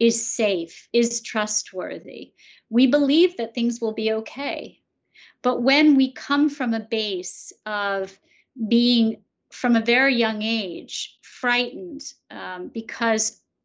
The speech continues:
we're so fragile and we are, I, this is how I would put it. We like to adultomorphize children. That's a word I made up, but it's a good word.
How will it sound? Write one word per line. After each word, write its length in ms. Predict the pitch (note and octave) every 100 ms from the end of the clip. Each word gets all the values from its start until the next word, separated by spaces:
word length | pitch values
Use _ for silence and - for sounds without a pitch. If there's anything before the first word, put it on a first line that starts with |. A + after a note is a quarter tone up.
| -
we're 180 | A3+ A3+
so 380 | - - C4+ C#4
fragile 720 | - A3+ A#3 A3 - - -
and 240 | G#3+ G3+
we 160 | G#3+ A3
are, 300 | G#3 G3+ G3+ _ _ _ _ _ _ _ - _ _ _ A3+
I, 120 | - -
this 260 | A3+ -
is 120 | D4 C4
how 180 | A3+
I 80 | G3+
would 200 | G3 F#3+
put 180 | - -
it. 180 | - - _ _ _ _ _ _
We 260 | A3+ B3+ D#4+
like 420 | D#4+ C4+ C4 -
to 140 | - A#3+
adultomorphize 1120 | A#3 G#3+ G3+ G3+ G#3 G3 F#3+ - F#3 F#3 -
children. 560 | - - F3+ - - - _
That's 260 | - A#3+ A#3+
a 60 | B3+
word 220 | A#3+ A3
I 100 | G#3
made 260 | G3 G3
up, 220 | E3+ - -
but 140 | G3
it's 160 | F#3+ -
a 60 |
good 240 | G#3+ D4 G#3+
word. 300 | F#3 -